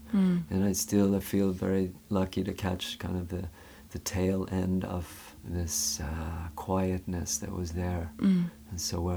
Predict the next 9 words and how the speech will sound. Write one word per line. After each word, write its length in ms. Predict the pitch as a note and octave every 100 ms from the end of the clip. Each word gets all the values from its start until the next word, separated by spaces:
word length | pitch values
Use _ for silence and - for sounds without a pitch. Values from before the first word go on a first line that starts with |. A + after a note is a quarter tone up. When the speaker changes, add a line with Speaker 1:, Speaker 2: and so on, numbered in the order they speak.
| F2+
Speaker 2:
I 20 |
landed, 520 | F2+ F#2 F2+ F#2 E2+ -
the 100 | F2
sanctuary, 920 | - F#2 F#2 - F#2+ F2+ F#2 F2 F2 - F#2
it 100 | E2+
was 140 | D#2+
still 320 | - F#2 F2+
very, 340 | D#2+ F2+ F2+ E2+
very 440 | - F2+ F#2 F2